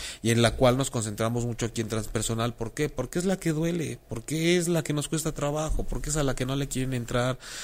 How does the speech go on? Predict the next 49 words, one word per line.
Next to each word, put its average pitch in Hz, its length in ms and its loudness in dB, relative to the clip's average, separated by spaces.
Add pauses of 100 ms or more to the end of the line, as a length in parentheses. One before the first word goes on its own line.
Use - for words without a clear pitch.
(140)
porque 120 220 2
es 135 80 4
en 139 120 2
donde 120 220 2
más 131 280 4
se 143 120 4
resisten, 120 640 0
es 117 140 0
en 131 100 0
donde 113 220 0
más 120 220 2
se - 80 0
nos, 113 200 -2 (120)
se - 160 2
ponen 127 420 2
locochones 120 920 0
que 107 120 -4
dicen, 113 480 2
"No, 180 260 -2
no, 214 160 -4
no, 180 360 -2 (420)
yo 165 160 0
quiero 170 220 0
que 180 80 -2
esto 180 180 6
se 165 120 6
acabe, 160 420 4
y 160 80 6
quiero 170 260 6
que 156 120 0
me 135 180 2
quiera, 160 340 4
y 143 60 6
quiero 160 260 4
que - 160 0
cambie, 160 640 4
y 143 160 6
él 165 80 2
es 165 140 4
el 147 100 2
que 127 100 0
está 147 220 4
mal, 147 340 4
y 151 80 8
ella 151 180 6
es 147 80 2
la 143 140 2
cabrona, 135 640 8
y, 127 140 4